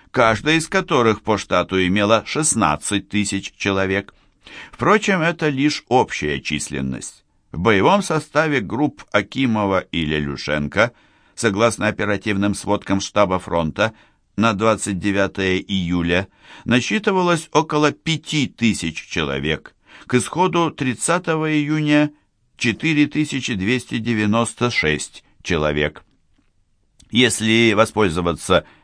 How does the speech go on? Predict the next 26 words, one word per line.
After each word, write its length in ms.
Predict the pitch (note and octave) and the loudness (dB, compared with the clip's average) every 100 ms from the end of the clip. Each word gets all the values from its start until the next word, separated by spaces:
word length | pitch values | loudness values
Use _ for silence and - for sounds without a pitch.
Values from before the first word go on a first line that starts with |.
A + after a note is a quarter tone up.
| _ | _
известным 580 | A2+ G#2 G#2 F2 F2+ E2+ | 0 2 2 2 2 0
приёмом 500 | E2+ F2+ F2 E2+ E2 - | 0 0 2 2 0 0
немецких 680 | F#2 F2+ F#2 D#2 - G#2+ A2 | 2 4 2 0 -2 -4 0
мемуаристов 800 | A2+ A2 G#2+ G#2+ G#2+ - G#2+ F#2+ | 2 4 4 2 0 -2 -2 0
и 140 | G2 | -2
историков 580 | - G#2+ A2 G2+ A2+ - - - _ _ | -2 -2 -2 0 0 0 -10 -20 _ _
и 120 | E3 | 2
не 200 | D3+ D3+ | 2 2
различать 720 | D3+ D3+ C#3+ D#3 D3 G#2 D2 C#2+ | 2 0 0 -4 -2 -2 -2 0
боевой 720 | F#2+ G2 G2+ F#2 A2 F#2 - D#2+ | 2 2 2 2 2 2 -2 -4
и 180 | D#2+ - | -4 -2
общий 480 | E2 D#2 - G#2+ A2 | -4 -4 -4 -2 -2
состав, 580 | - B2+ - C#3 D3 - _ _ - - - | -2 -4 -2 -2 -2 -6 _ _ -20 -20 -2
тем 200 | A2 A2 | 2 4
более 360 | G#2+ G#2+ G2+ G2+ | 4 4 4 2
что 180 | A2 | 0
в 80 | F#2 | 0
оперативных 720 | E2+ F2 D2+ - E2 D#2+ D#2+ | 0 0 -2 -2 -4 -2 -2
документах 640 | D#2 E2 D#2+ E2+ D2+ D#2+ | -4 -2 0 0 -2 -6
фронта 380 | - E2+ D2+ D2+ | -2 -2 0 -2
это 300 | D#2 D2+ D#2+ | -2 -2 -2
и 280 | D2+ - F2 | -4 0 0
не 260 | D2+ D2+ D2+ | 0 -2 -4
уточняется, 960 | D#2+ F#2 F2 G2+ G#2 G2+ G2 - A2+ - _ - - - | -4 -4 -4 -2 0 0 -2 -4 -4 -4 _ -20 -20 0
можно 420 | - G3+ G3 G#3+ | 4 4 4 2
заявить, 640 | G3 G#3 G3+ A#2+ A2+ A2 | 2 2 2 2 2 0